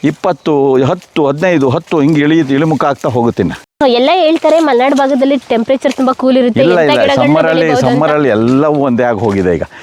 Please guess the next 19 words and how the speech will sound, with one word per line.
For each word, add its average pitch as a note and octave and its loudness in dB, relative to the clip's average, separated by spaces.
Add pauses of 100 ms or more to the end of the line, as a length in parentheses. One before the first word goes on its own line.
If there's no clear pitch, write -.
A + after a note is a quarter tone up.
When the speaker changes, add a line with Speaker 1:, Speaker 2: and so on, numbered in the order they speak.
(220)
Speaker 1:
ಇಲ್ಲಿ A#2 0
ಮರ G#2 0
ಗಿಡ D3 -2
ಇರೋದ್ರಿಂದ D3+ 0
ಟೆಂಪರೇಚರ್ B2+ -2
ಕೂಲ್ A#2+ 0
ಇದೆ. E2 -2 (140)
Speaker 2:
ಇದೆಂತ F4+ 0
ಗಿಡ? C4+ 0 (280)
Speaker 1:
ಇದು, D3 0
ಆ, A2+ -2
ಇದು C3 0 (1300)
Speaker 2:
ಅಳಲೆಕಾಯ? C4 0 (420)
Speaker 1:
ಅದು F#3 0
ಅಳಲೆಕಾಯಿ D#3+ 0
ಅಲ್ಲ. G2 0 (300)
Speaker 2:
ಅದೇ C4 0
ತರ C4 0
ಇದೆಯಲ್ಲ G#3+ 2